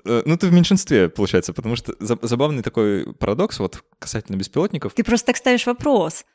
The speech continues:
Speaker 2: А, ну,
Speaker 1: Ну, он
Speaker 2: а,
Speaker 1: та-, он так
Speaker 2: хорошо,
Speaker 1: стоит.
Speaker 2: хорошо, а
Speaker 1: <laughs>
Speaker 2: ты сядешь, э, в управляемый автомобиль, зная, что сейчас из-за угла вы-, выскочит пожилая пара, и ты ее собьешь? Ну,
Speaker 1: Вот, вот, это да, это другая часть, э,
Speaker 2: <laughs>
Speaker 1: э, дру-, другая часть этого вот вопроса, который не задают обычно.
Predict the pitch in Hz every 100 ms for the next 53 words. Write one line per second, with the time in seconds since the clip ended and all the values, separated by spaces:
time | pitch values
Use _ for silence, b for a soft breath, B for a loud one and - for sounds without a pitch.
0 | _ _ _ _ 185 180 175 170 - -
1 | 214 214 160 156 175 151 240 294 247 247
2 | 117 226 262 214 196 202 214 254 311 359
3 | - - 208 196 190 180 208 208 202 -
4 | 196 202 190 175 170 - 185 185 240 302
5 | 185 190 208 - 185 170 180 170 180 170
6 | 202 233 196 196 - - 160 202 - 185
7 | - 175 175 165 180 226 226 165 180 175
8 | 180 165 160 - 214 214 101 - - 208
9 | 101 95 - 101 120 87 82 104 170 90
10 | - 87 - 92 92 - - - 95 -
11 | - 90 110 117 117 120 - 104 101 101
12 | 101 95 92 87 92 - - 104 98 165
13 | 107 - 107 104 107 113 104 82 - -
14 | -